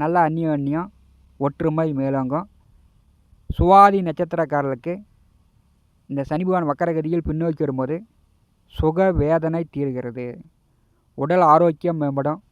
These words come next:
நோய் நொடி தொந்தரவு, மருத்துவ செலவுகள் சுவாதி நட்சத்திரக்காரர்களுக்கு குறையும். மனதில் இருந்து வந்த தயக்கம், தடுமாற்றம் சுவாதி நட்சத்திரக்காரர்களுக்கு நீங்கும். பூர்வ புண்ணியஸ்தானத்திலே ஐந்தாவது வீட்டிலே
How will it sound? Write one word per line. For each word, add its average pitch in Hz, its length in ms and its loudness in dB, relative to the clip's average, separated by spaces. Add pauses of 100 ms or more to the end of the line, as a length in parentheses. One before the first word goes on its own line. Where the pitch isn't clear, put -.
(260)
நோய் 175 200 0
நொடி 160 140 -2 (120)
தொந்தரவு, 139 380 -2 (300)
மருத்துவ 160 360 -4 (140)
செலவுகள் 139 420 -4 (640)
சுவாதி 175 420 4
நட்சத்திரக்காரர்களுக்கு 139 760 -4 (260)
குறையும். 127 360 -4 (1200)
மனதில் 208 580 6
இருந்து 196 280 2
வந்த 180 180 2 (460)
தயக்கம், 175 460 2
தடுமாற்றம் 165 640 4 (420)
சுவாதி 180 440 6
நட்சத்திரக்காரர்களுக்கு 143 840 -2
நீங்கும். 127 300 -8 (1160)
பூர்வ 220 280 8 (180)
புண்ணியஸ்தானத்திலே 180 760 -4 (160)
ஐந்தாவது 175 360 0
வீட்டிலே 156 260 -4